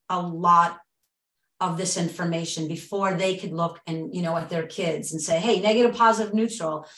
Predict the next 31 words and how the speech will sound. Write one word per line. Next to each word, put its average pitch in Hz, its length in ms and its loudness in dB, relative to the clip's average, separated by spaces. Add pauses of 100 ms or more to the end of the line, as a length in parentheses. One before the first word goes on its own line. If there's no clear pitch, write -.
(140)
when 185 600 0
sometimes, 185 580 -2
right, 208 400 2 (340)
partnerships 202 800 -2 (200)
are 170 380 2
negative 170 580 -2
all 165 140 2
the 160 120 -8
time. 175 460 -2 (360)
And 196 140 -2
I've 254 160 2
had 311 180 -2
this 185 200 -4
even, 175 220 -4
you 175 60 -2
know, 170 140 -4
the 175 80 -8
kids 208 280 -8
are 208 60 -2
like, 208 220 -4
"Well, 226 320 2
if 202 160 -4
you 269 280 -2
guys 370 340 2
are 269 80 -2
doing 220 340 0
this 214 420 0
and 196 120 -6
you're 277 140 0
asking 269 420 -4
us, 190 600 0